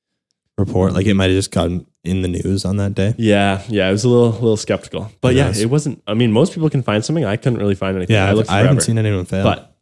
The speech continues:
Speaker 2: I did find, uh, a good story. <laughs> It was about a Florida man. Tampa man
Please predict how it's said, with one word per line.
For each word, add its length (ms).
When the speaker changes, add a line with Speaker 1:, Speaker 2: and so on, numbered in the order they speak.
Speaker 2:
I 100
did 280
find, 480
uh, 440
a 60
good 280
story. 420
<laughs> 60
It 60
was 140
about 160
a 40
Florida 300
man. 260
Tampa 260
man 420